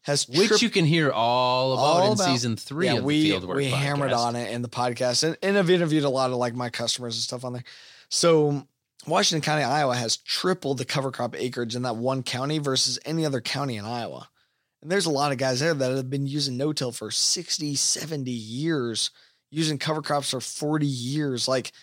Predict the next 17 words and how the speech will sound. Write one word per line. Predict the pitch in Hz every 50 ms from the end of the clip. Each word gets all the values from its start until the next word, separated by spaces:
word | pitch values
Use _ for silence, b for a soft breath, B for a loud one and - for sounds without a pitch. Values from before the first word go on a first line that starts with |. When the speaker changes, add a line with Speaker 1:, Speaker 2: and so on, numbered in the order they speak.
| b b
Speaker 1:
it's | - 170 180 - -
very | 135 135 135 147 156 160 147
normal | 127 113 113 123 156 175 165 - - - - - _
to | - 107 101
see | - - - 151
a | 151 135
lot | 117 117 117
of | 113
these | 110 110 -
practices. | - - 131 143 151 - - - - 101 104 - B B B B B B B _ _
But | - 165 151 131
then | 165 175 170 160 147
those | 143 143 156 165 -
farmers, | - - 170 175 170 147 123 117 123 135 - - _ _ _ _ _ _ -
regular | 127 123 135 135 156 160 175 180 170 170 160
soil | - - 190 190
sampling | 170 - 139 127 117 131 131 127 127 127